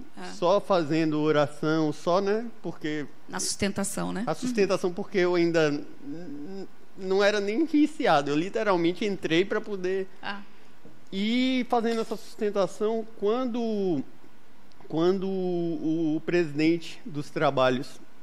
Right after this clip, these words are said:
Speaker 2: da, da, que era um preto velho, tava chegando, por coincidência, e eu sem saber,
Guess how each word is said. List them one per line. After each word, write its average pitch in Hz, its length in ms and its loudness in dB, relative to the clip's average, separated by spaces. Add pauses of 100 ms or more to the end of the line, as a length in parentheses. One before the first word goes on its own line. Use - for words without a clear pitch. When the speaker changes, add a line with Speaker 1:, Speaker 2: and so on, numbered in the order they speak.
(200)
Speaker 2:
da, 139 640 -2
da, 131 600 -2 (200)
que 156 100 0
era 147 160 6
um 147 80 -2
preto 147 400 -2
velho, 120 300 2 (720)
tava 160 220 6
chegando, 170 680 2 (1600)
por 233 160 -2
coincidência, 190 720 4
e 170 140 2
eu 165 180 2
sem 190 220 -4
saber, 156 580 -2